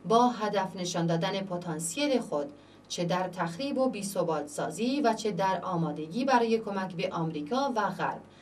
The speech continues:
در انجام پروژه‌هایشان در منطقه،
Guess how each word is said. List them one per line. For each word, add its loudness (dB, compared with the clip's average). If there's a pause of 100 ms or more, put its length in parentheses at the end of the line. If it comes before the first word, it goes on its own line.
(300)
در 0
انجام 4
پروژه‌هایشان 0
در 0
منطقه، 0